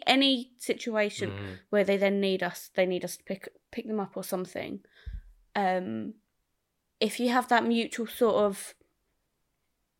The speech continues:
Speaker 1: knowledge where it's like, "Look, I know that this is what happens. I want you to be sensible.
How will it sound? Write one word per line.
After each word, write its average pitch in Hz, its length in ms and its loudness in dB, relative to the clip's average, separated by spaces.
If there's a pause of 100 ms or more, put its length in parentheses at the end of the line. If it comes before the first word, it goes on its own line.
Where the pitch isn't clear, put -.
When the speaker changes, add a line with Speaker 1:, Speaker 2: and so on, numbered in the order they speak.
(480)
Speaker 1:
knowledge 226 840 2
where 208 140 0
it's 208 180 -2
like, 202 180 2
"Look, - 360 2
I 202 100 -2
know 214 200 2
that 240 140 -4
this 247 180 -4
is 226 120 -10
what 226 140 -4
happens. 214 720 -4 (440)
I 202 60 -4
want 202 240 0
you 202 80 -2
to - 160 -14
be 202 100 -4
sensible. 180 840 -4